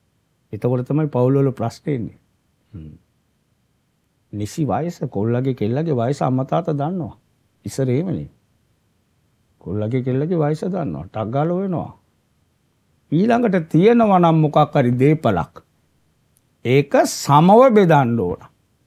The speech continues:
Speaker 1: එකෙකුටවත් වැඩි-, වැඩියෙන් දෙන්න නෑ. ඊට පස්සේ මොකද දන්නවද වෙන්නේ? බැරි වෙනකොට
Speaker 2: හ්ම්.
Speaker 1: අපිට වැඩියෙන් දුන්නද? මේට මෙන්න.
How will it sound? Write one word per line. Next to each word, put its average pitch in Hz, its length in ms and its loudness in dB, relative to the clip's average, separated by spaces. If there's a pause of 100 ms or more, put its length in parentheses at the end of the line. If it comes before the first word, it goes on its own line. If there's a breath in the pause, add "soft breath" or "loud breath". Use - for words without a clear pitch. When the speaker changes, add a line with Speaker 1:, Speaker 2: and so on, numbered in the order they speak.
(1040)
Speaker 1:
එකෙකුටවත් 180 760 0
වැඩි-, 147 380 4
වැඩියෙන් 180 460 6
දෙන්න 131 240 0
නෑ. - 320 -12 (1300)
ඊට 127 160 -2
පස්සේ 135 260 0
මොකද 135 240 0
දන්නවද 143 260 2
වෙන්නේ? 175 240 0
බැරි 131 220 2
වෙනකොට 196 400 0
Speaker 2:
හ්ම්. 95 180 -8 (180)
Speaker 1:
අපිට 131 240 0
වැඩියෙන් 131 400 2
දුන්නද? 208 320 -4 (640)
මේට 143 300 2
මෙන්න. 107 220 -4